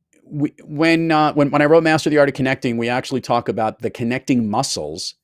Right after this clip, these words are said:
that you all need to have. And I actually believe we all have a connecting core. There are four elements of who we are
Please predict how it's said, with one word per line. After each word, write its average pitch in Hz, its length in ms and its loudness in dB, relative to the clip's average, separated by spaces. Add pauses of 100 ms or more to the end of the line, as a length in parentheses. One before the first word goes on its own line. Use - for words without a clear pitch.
that 113 160 -4
you 123 140 -2
all 117 180 0
need 120 280 0
to 127 100 -6
have. 95 520 -6
And 107 140 -8
I 117 140 -2
actually 120 240 -2
believe 107 320 -2
we 107 120 -2
all 104 140 2
have 113 160 -2
a 110 60 -4
connecting 101 540 -6
core. 85 460 -4 (460)
There 104 240 2
are 95 140 2
four 135 420 4
elements 117 640 2
of 101 320 0
who 143 220 2
we 131 260 2
are 101 460 -2